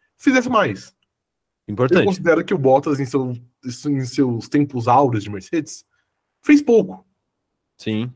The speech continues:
Speaker 2: fez
Speaker 1: Então,
Speaker 2: pouco.
Speaker 1: pra mim, é muito válido colocar ele na categoria medíocre.
Speaker 2: É, eu,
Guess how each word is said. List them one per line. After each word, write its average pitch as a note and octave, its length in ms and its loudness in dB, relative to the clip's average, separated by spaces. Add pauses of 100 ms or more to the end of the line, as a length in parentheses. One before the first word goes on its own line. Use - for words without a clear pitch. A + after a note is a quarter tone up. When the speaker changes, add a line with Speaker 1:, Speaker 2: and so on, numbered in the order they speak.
Speaker 2:
fez D#3+ 140 -4
Speaker 1:
Então, F3 140 2
Speaker 2:
pouco. G3+ 140 2
Speaker 1:
pra F3+ 120 4
mim, F3+ 200 2
é F#3+ 80 4
muito G3 320 -2
válido C#3 440 2
colocar D3 400 2
ele C#3 200 -2
na E3 100 -4
categoria D#3 520 -2
medíocre. C3+ 400 -6 (1600)
Speaker 2:
É, F3+ 240 6
eu, F3+ 120 6